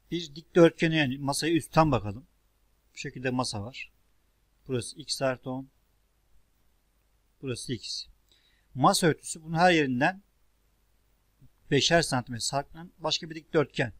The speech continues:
Üstten baktığımda. Şimdi buradan da beş sarktı.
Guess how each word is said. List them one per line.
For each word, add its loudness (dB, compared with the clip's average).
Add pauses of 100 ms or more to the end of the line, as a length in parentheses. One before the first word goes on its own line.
(960)
Üstten -6
baktığımda. -12 (800)
Şimdi -4 (420)
buradan 2
da 4
beş 4
sarktı. -2